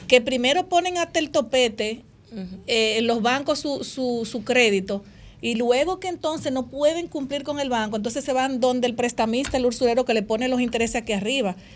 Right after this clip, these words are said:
Speaker 1: pero tampoco cumplen con el prestamista, pero el prestamista, como dice, eh, Jesús y como dice usted, magistrado, la gente también quiere recuperar su dinero, porque como, eh, como una cosa de, también tenemos que decir la otra. Hay muchas personas también irresponsables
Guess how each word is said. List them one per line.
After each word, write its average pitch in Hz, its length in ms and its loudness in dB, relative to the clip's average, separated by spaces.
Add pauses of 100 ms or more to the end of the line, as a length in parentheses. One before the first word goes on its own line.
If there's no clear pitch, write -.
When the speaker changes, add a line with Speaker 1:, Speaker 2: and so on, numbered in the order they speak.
(100)
Speaker 1:
pero 233 160 2
tampoco 214 460 0
cumplen 262 420 -6
con 233 120 -6
el 233 80 -6
prestamista, 233 540 -4
pero 208 120 -4
el 202 60 -2
prestamista, 214 560 -4
como 202 220 -4
dice, 196 600 -4 (440)
eh, 208 260 -2
Jesús 226 360 -2
y - 20 -14
como 196 220 -4
dice 190 180 -4
usted, 220 180 -6
magistrado, 220 640 -2 (380)
la 247 120 -4
gente 226 200 -2
también 247 320 -2
quiere 254 160 -2
recuperar 202 480 -2
su 220 140 -6
dinero, 196 500 -2
porque 190 240 -4
como, 196 320 -4
eh, 185 120 -2 (360)
como 196 220 2
una 220 180 0
cosa 247 320 0
de, 240 120 -2
también 202 300 -2
tenemos 214 320 -2
que 214 80 -4
decir 202 280 -4
la 190 160 -2
otra. 233 200 -4
Hay 202 60 -2
muchas 214 240 -2
personas 226 380 -4
también 214 260 -4
irresponsables 220 720 -4